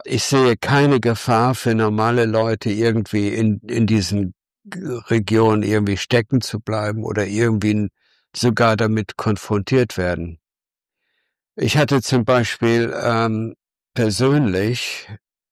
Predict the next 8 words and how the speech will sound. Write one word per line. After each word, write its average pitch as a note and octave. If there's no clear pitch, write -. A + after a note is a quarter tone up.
als -
ich A2
bei A2
der G#2
Bundeswehr G2
war, F#2+
hatte G#2+
ich, G2+